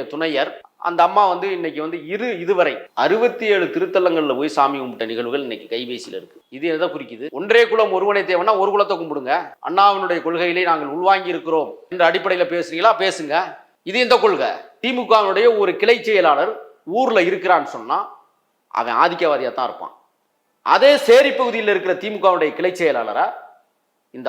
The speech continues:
ஆதிக்கவாதி கிளை செயலாளர் என்ன பாடுபடுத்துவான்னு நான் கூட்டிய கொண்டே காட்டுறேன், வாங்க. அப்ப இதுக்கு பேர் என்ன? இதுதான் சனாதனம். நான் சொல்றேன், ஏற்கனவே நான் சொன்னேன், தமிழ்நாட்டினுடைய ஒட்டுமொத்த சனாதன கும்பலுடைய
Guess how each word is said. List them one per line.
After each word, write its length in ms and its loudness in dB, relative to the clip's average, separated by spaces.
ஆதிக்கவாதி 500 2
கிளை 160 -2
செயலாளர் 340 -2
என்ன 140 -2
பாடுபடுத்துவான்னு 580 0
நான் 140 -6
கூட்டிய 180 -8
கொண்டே 220 -10
காட்டுறேன், 300 -6
வாங்க. 180 -8
அப்ப 140 -6
இதுக்கு 300 -4
பேர் 160 2
என்ன? 100 -12
இதுதான் 400 4
சனாதனம். 440 2
நான் 260 0
சொல்றேன், 340 -2
ஏற்கனவே 320 0
நான் 140 -2
சொன்னேன், 300 -10
தமிழ்நாட்டினுடைய 680 0
ஒட்டுமொத்த 560 0
சனாதன 440 2
கும்பலுடைய 480 -4